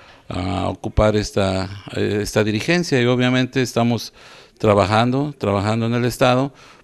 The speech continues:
para poder tener, para ser tomado en cuenta por parte de nuestra dirigencia nacional. La dirigencia nacional, en, en, eh, la licenciada Beatriz Paredes,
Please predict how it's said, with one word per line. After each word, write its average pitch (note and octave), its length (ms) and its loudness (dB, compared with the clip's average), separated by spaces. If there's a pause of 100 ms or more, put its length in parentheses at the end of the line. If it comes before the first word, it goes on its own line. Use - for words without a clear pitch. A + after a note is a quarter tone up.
para G2 360 2
poder G#2 520 -2
tener, G#2+ 340 0
para G#2 280 2
ser B2 260 0
tomado A#2 400 2
en A2+ 60 -4
cuenta B2+ 500 -2 (560)
por G#2 180 2
parte A2+ 280 2
de A2+ 40 2
nuestra G2+ 400 0
dirigencia G#2 520 -2
nacional. A#2+ 640 0 (400)
La - 80 0
dirigencia G#2+ 460 0
nacional, A2+ 640 0
en, F#2 200 -2
en, F#2 340 -6
eh, F2+ 460 -4
la F#2+ 100 -6
licenciada G2 420 -2
Beatriz G#2 340 -4
Paredes, A#2 480 0